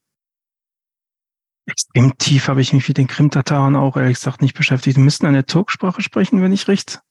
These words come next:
sinne, haben, sind schon lange aus, durch Osmanisches Reich auf der Insel.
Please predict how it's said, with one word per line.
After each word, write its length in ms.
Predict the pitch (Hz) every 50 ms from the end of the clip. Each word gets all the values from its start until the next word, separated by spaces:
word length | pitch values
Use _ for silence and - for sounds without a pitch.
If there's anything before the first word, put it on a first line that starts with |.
| _ _ _ _ _ _ _ _ _
sinne, 360 | - - 170 170 180 175 165
haben, 400 | 143 139 143 147 143 139 139 143 _ _ _ _ _ _ _ _ _ _ _ _ _ _ _ _ _ -
sind 140 | - 151 135
schon 160 | - 139 135
lange 220 | 135 147 151 151
aus, 180 | 143 139 139 -
durch 220 | - 147 139 -
Osmanisches 640 | 151 139 - 147 139 139 143 135 - 156 135 - -
Reich 240 | 139 143 165 170 175
auf 100 | 143 135
der 140 | - 156 156
Insel. 380 | 165 170 175 170 190 196 226